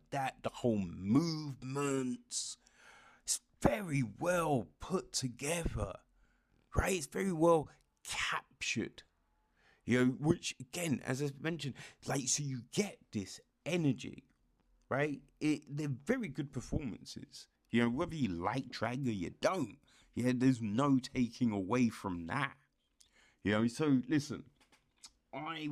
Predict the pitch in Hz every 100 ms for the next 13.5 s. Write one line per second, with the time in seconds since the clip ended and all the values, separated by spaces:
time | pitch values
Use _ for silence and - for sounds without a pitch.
0 | 117 107 98 - - - 170 147 101 101
1 | 120 147 _ _ - - _ - 208 196
2 | - - 170 165 120 104 101 117 - 131
3 | 135 131 123 120 113 - - - 156 139
4 | 113 - _ _ - - - 165 139 117
5 | 202 151 - - 156 147 131 - 147 131
6 | 175 240 - - - _ _ _ _ _
7 | _ _ _ _ _ - 120 156 185 233
8 | 233 - _ _ _ _ _ - 156 156
9 | 151 143 139 - 156 143 135 135 135 -
10 | _ _ _ _ _ - - 403 330 -
11 | - _ _ _ _ _ - 180 135 -
12 | 170 160 196 123 110 202 180 - 95 85
13 | 123 143 123 147